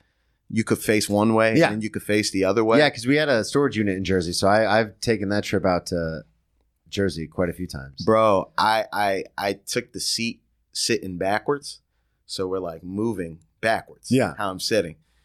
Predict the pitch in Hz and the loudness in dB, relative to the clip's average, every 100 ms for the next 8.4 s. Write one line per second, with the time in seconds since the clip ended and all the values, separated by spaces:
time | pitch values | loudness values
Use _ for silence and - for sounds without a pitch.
0 | _ 98 90 110 117 95 95 87 98 101 | _ -6 2 4 4 4 0 0 2 0
1 | - - _ - _ - 92 123 143 135 | -2 -14 _ -20 _ 0 4 4 4 2
2 | 143 139 127 113 98 135 135 104 113 123 | 2 2 2 0 4 4 4 2 2 2
3 | 98 95 87 98 143 156 175 190 - 339 | 0 -4 2 4 4 4 4 6 8 10
4 | - - 311 - 302 - 294 269 262 240 | 10 10 10 10 8 10 8 8 6 6
5 | 240 226 - - - 214 156 160 151 143 | 6 4 2 -14 -12 0 6 8 8 6
6 | 165 170 175 170 170 156 147 156 165 156 | 4 2 2 4 2 4 6 6 4 0
7 | 160 156 151 151 147 127 135 147 147 151 | 2 2 4 6 6 6 4 4 0 -4
8 | 139 131 123 | 2 4 2